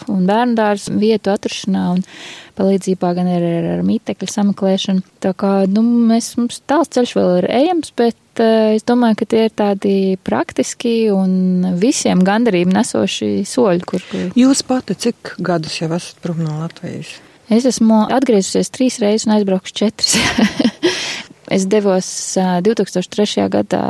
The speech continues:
Speaker 1: strādāt Eiropas Savienības iestādēs, lai sagatavotu Latvijas pievienošanos. Biju atgriezusies arī tieši pirms krīzes laikā un s-, strādāju šeit, ā,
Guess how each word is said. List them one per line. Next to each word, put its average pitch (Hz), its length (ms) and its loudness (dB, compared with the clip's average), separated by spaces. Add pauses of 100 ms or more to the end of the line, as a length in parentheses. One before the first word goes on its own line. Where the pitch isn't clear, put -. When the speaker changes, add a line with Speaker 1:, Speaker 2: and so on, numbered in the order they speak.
(140)
Speaker 1:
strādāt 185 640 -2
Eiropas 196 380 0 (100)
Savienības 311 540 2 (180)
iestādēs, 202 640 -2
lai 190 80 -2
sagatavotu 196 480 -2
Latvijas 190 320 -2
pievienošanos. 240 840 2 (640)
Biju 190 240 4
atgriezusies 180 800 -2 (180)
arī 175 300 -2 (420)
tieši 185 240 -2
pirms 262 240 2
krīzes 247 560 0
laikā 208 400 0 (140)
un 190 100 2
s-, - 320 -10
strādāju 180 480 -2
šeit, - 480 -6
ā, 180 460 -2